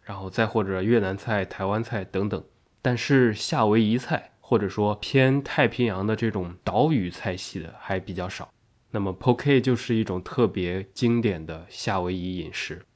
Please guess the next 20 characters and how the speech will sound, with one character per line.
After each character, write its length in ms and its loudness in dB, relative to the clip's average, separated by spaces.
大 120 2
家 120 2
可 140 -2
以 60 4
理 140 0
解 160 4
为 300 -2
带 140 6
有 240 2
丰 400 2
富 300 2
酱 380 0
料 200 2
的 220 -6
那 140 -4
种 280 -8
刺 320 0
身 260 2
拌 220 0
饭， 300 -2